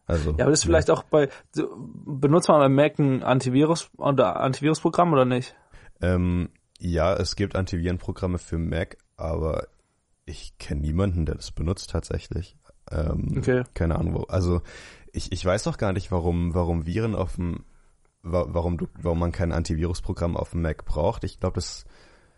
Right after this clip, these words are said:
Speaker 1: also am Anfang habe ich immer gedacht, weil kein Mensch Mac benutzt. Mittlerweile benutzen aber sehr viele Leute Macs. Keine
Speaker 2: Mhm.
Speaker 1: Ahnung, wo-, woran das liegt. Ähm, aber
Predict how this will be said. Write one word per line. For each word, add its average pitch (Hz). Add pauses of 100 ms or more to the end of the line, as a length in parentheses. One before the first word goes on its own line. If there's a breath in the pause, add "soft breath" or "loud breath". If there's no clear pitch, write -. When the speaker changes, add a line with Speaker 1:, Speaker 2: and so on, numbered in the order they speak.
(140)
Speaker 1:
also 85
am 82
Anfang 110
habe 104
ich 98
immer 95
gedacht, 87
weil 82 (100)
kein 85
Mensch 82
Mac 80
benutzt. -
Mittlerweile 82
benutzen 82
aber 80
sehr 76
viele -
Leute 90
Macs. - (180)
Keine -
Speaker 2:
Mhm. 135
Speaker 1:
Ahnung, 85
wo-, 80
woran 82
das -
liegt. 92 (460 loud breath)
Ähm, 82 (160)
aber 87